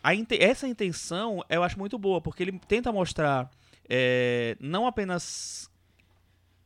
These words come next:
é, o que ele acredita, né, que na verdade, assim, a, o que as pessoas, é,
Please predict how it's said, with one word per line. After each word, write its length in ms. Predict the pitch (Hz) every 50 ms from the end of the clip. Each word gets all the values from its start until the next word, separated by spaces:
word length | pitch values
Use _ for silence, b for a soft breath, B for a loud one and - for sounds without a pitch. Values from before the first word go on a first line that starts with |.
| - - - - - - - - -
é, 200 | 120 117 110 - -
o 80 | 143 135
que 140 | - -
ele 80 | 226 220
acredita, 500 | 226 - 208 180 160 135 151 190 - 220 180
né, 100 | 151 143
que 160 | - - 151
na 100 | 139 143 139
verdade, 260 | 139 139 135 135 139
assim, 280 | 135 - 147 139 131 - -
a, 380 | 123 123 120 120 117 110 92 - - - _
o 120 | - 104 123
que 140 | - - 190
as 100 | 190 -
pessoas, 640 | - 180 156 - 160 151 147 143 - - - - - _
é, 760 | 113 120 113 107 107 107 104 - 58 - - - - - -